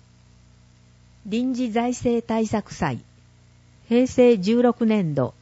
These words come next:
十七億円。平成十七年度、十四億円。平成十八年度、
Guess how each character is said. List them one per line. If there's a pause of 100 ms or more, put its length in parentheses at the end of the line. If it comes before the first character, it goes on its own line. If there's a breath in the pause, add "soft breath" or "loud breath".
十
七
億
円。 (720)
平
成
十
七
年
度、 (140)
十
四
億
円。 (1080)
平
成
十
八
年
度、